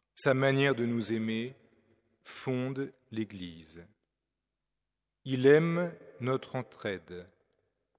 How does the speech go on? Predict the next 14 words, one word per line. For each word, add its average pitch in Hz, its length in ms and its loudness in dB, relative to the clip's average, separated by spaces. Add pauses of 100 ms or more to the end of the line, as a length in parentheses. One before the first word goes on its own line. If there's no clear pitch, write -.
(340)
notre 123 320 -2
solidarité, 120 1080 -6 (800)
notre 123 280 -4
estime 139 480 -4
réciproque, - 960 -6 (560)
notre 127 260 -2
confiance 131 720 -6
mutuelle. 90 760 -8 (800)
Il 143 140 -2
est 143 100 6
passionné 175 840 4
par 139 240 0
nos 143 160 0
conflits, 95 720 -8